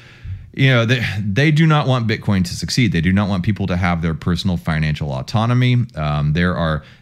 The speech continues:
tech activists going to the White House speaking against,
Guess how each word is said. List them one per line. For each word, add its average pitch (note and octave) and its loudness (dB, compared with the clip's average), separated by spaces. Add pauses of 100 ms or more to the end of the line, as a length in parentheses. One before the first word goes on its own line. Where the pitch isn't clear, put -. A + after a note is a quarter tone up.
(120)
tech - -2
activists A#2+ 0
going A2 2
to G#2+ -2
the G2 0
White F#2+ 0
House G#2+ -2
speaking G#2+ 0
against, F#2+ 0